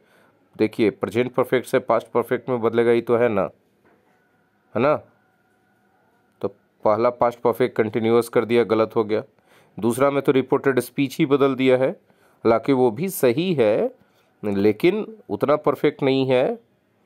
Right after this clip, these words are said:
तीसरा में प्रेजेंट परफेक्ट रहने दिया, इसलिए भी गलत है, इसलिए चौथा ऑप्शन हो जाएगा तीन सौ चौदह का। तीन सौ पन्द्रह, "Mister Ronald said, 'Don't vote for Otis because he is irresponsible,'" है ना,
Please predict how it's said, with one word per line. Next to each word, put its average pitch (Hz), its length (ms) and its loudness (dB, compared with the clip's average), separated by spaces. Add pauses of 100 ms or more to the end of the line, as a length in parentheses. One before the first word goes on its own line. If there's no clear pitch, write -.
(720)
तीसरा 143 300 0
में 147 120 0
प्रेजेंट 135 380 0
परफेक्ट 147 380 0
रहने 143 220 2
दिया, 135 200 2
इसलिए 131 260 0
भी 135 80 2
गलत 131 300 0
है, 135 100 2
इसलिए - 800 -6
चौथा 127 320 2
ऑप्शन 113 280 -2
हो 92 80 -4
जाएगा 78 300 -4
तीन 101 220 -6
सौ 101 100 -6
चौदह 90 320 -6
का। - 160 -12 (2250)
तीन 135 160 2
सौ 151 160 0
पन्द्रह, 107 380 0 (920)
"Mister 117 360 0
Ronald 135 400 0
said, 110 340 0
'Don't 139 300 -2
vote 127 260 0
for 123 180 0 (160)
Otis 107 400 -4
because 110 380 -2
he 113 180 -8
is 110 200 -8 (200)
irresponsible,'" 107 880 -6
है - 1500 -20
ना, - 140 -12